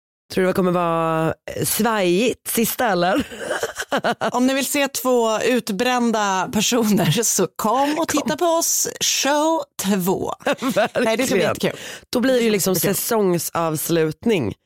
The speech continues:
Speaker 1: Går vi ut med en
Speaker 2: Ja.
Speaker 1: bang på, på våran sena föreställning där.
Speaker 2: Alltså,
Speaker 1: Det kommer bli, eh,
Speaker 2: det kommer bli toppen.
Speaker 1: Ja, verkligen. Apropå utbränd.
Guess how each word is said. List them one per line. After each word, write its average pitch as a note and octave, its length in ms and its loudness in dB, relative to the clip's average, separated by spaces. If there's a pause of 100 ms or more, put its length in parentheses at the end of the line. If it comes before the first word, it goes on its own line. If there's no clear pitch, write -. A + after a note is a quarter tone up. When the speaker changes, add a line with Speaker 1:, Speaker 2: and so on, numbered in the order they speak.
(280)
Speaker 1:
Går F#3+ 100 2
vi F#3 80 4
ut F3 200 0
med D#3+ 120 2
en D#3 80 2
Speaker 2:
Ja. C#3 180 -2 (120)
Speaker 1:
bang D#3+ 480 0
på, C#3 160 -2 (340)
på F3 120 0
våran D3 420 0
sena F3+ 720 0
föreställning C3+ 680 0
där. A2 220 -2 (220)
Speaker 2:
Alltså, F3 380 -4 (120)
Speaker 1:
Det G#3+ 80 0
kommer A3 200 0
bli, F#3+ 360 4
eh, E3+ 280 2 (480)
Speaker 2:
det D4+ 80 -4
kommer D4 120 0
bli A#3+ 100 2
toppen. - 560 -4
Speaker 1:
Ja, F#3+ 180 0
verkligen. F3 920 -2
Apropå G3+ 640 -2
utbränd. F#3+ 600 -2